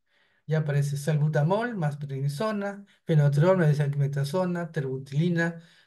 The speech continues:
más prednisona, A y B, A, B y C, ¿no?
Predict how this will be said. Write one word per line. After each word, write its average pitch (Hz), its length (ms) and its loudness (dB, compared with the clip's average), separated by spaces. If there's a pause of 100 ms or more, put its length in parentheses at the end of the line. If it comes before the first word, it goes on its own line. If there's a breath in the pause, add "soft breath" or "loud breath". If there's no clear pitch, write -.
más 127 180 -4
prednisona, 190 840 0 (500 soft breath)
A 170 380 4 (320)
y 139 160 0
B, 226 500 -2 (360)
A, 147 320 2
B 147 200 0
y 143 100 0
C, 143 380 -8 (100)
¿no? 151 180 -6